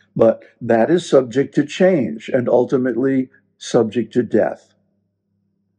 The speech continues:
So it cannot be a platform on which we can realize the ultimate truth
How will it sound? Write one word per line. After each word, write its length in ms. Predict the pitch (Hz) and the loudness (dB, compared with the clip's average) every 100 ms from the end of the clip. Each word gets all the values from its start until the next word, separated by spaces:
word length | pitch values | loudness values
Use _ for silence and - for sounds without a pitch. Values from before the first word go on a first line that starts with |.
| _ - - | _ -20 -20
So 300 | - - 143 - | -4 4 4 4
it 180 | 135 - | -6 -2
cannot 680 | 147 123 135 180 220 - | -2 0 2 2 0 -2
be 160 | 151 123 | 0 2
a 80 | 110 | 0
platform 840 | - 151 175 - 131 110 110 120 _ _ _ _ | 2 0 0 -2 0 2 2 -2 _ _ _ _
on 300 | - 113 113 | -2 0 2
which 300 | 113 127 120 | 2 0 0
we 160 | 123 123 | -2 -2
can 320 | - 123 101 | 0 0 0
realize 520 | 101 131 151 120 113 | 2 4 4 2 0
the 140 | 117 117 | 0 0
ultimate 420 | 117 110 95 87 | 0 -2 -8 -6
truth 480 | - 151 - - | 0 0 0 -6